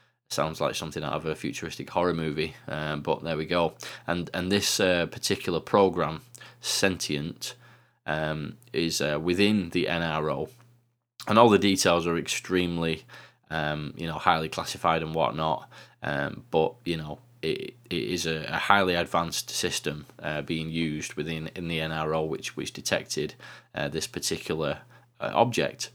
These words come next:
So very interesting indeed. And the, um, the object itself apparently was quite similar to some of the other objects that were detected, you know, um, it,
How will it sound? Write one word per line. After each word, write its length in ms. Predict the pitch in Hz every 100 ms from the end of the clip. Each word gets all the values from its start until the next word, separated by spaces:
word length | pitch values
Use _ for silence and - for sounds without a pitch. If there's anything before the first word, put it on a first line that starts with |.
| _ - _
So 340 | - 80 80 -
very 260 | 98 110 98
interesting 460 | 95 87 - 78
indeed. 480 | 76 67 87 78 71 - - _ _ _ _ _ -
And 300 | 101 98 95 - - - - _ _
the, 360 | 104 98 92 92
um, 420 | 95 92 90 - - _ _
the 200 | 95 101
object 380 | 120 120 101 -
itself 540 | 82 - 104 92 - -
apparently 420 | - 104 104 73
was 260 | 82 80 -
quite 460 | - - 117 120
similar 600 | - - 117 101 64 - - - _ _ _ _ _ _ _ _
to 480 | - 98 90 85 87
some 180 | - 104
of 140 | 95
the 420 | 92 90 85 85 -
other 260 | 104 98 90
objects 420 | 82 80 - -
that 100 | 71
were 80 | 80
detected, 720 | - - 95 - - 69 - - - _ _ _ _
you 120 | 87
know, 340 | 82 73 78 -
um, 500 | 85 80 76 76 73 - _ _ _ _ _ _ _ _ _ _ _ _
it, 360 | 90 - -